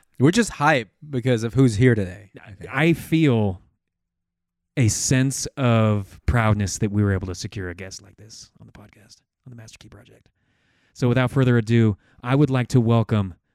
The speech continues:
Speaker 2: the man of the forty minutes that we're gonna do this for,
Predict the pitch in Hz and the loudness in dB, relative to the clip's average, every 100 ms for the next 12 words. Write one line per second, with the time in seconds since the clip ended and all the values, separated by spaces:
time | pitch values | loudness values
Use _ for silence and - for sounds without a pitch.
0 | _ _ _ - 123 131 120 95 - _ | _ _ _ -4 2 4 2 0 -8 _
1 | _ _ _ _ _ _ _ _ _ _ | _ _ _ _ _ _ _ _ _ _
2 | _ _ _ _ _ _ _ _ _ 110 | _ _ _ _ _ _ _ _ _ -2
3 | 117 131 139 127 113 101 - 117 101 - | 2 2 2 0 -4 -4 -6 -6 -6 -2
4 | 120 120 110 117 120 - 117 117 113 101 | 2 2 2 0 -2 -4 -4 0 2 2
5 | 113 123 165 - - _ - 165 185 | 2 2 0 -2 -14 _ -4 -2 -2